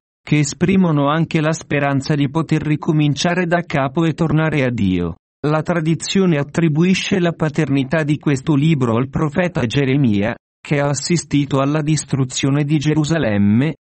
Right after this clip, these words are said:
come anche gli eventi precedenti. Fra l'altro a me è molto cara la figura di questo profeta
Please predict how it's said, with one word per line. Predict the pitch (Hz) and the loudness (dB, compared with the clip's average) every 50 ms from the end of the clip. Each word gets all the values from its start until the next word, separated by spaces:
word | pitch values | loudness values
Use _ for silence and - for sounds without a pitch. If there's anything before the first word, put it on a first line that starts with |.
| _ _ _ - | _ _ _ -4
come | - 180 175 175 180 160 | -2 0 2 2 2 2
anche | 131 131 139 135 139 - 165 | 2 0 -2 -2 0 0 0
gli | 165 165 165 | 2 2 2
eventi | 165 160 147 151 147 147 143 - 165 160 | 2 2 2 2 0 0 0 0 0 0
precedenti. | - 160 165 156 - 151 139 120 104 92 85 85 85 - - - 85 - _ _ _ _ - | 0 0 0 0 0 0 0 0 0 -2 -2 -2 -4 -4 -4 -6 -6 -6 _ _ _ _ -20
Fra | - - - 165 165 | -16 -6 -2 -2 0
l'altro | 170 170 170 165 - 170 175 | 0 0 -2 -2 -2 -2 -2
a | 175 | 0
me | 175 175 175 170 | 0 0 0 0
è | 170 | 2
molto | 165 165 165 170 165 160 - 143 131 | 2 2 2 2 0 0 -2 -4 -4
cara | - 160 151 156 156 160 143 | -2 -2 -2 -2 -2 -2 -2
la | 135 135 | -2 -2
figura | 135 - 180 170 196 220 226 143 131 | -2 0 0 0 2 0 0 -2 0
di | 117 117 - | -2 -2 -2
questo | - - 147 131 131 - 185 156 | 0 -2 -2 -2 0 -2 -2 -2
profeta | - 127 117 120 - - 135 104 98 95 - - 131 151 | -2 -4 -6 -4 -2 -2 -2 0 0 -2 -2 -2 -6 -6